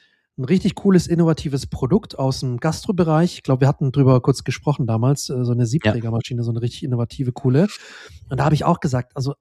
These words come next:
Speaker 1: aktuell sehe ich noch nicht so wirklich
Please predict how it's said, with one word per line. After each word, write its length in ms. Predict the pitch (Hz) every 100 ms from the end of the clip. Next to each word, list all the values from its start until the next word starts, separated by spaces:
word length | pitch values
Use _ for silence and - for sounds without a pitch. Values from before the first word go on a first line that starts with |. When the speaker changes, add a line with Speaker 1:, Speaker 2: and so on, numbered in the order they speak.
| _ _ _
Speaker 1:
aktuell 540 | 160 - 170 165 175
sehe 240 | 139 151 180
ich 200 | - 156
noch 160 | 151
nicht 200 | 147 180
so 180 | - 147
wirklich 520 | 165 - 165 - -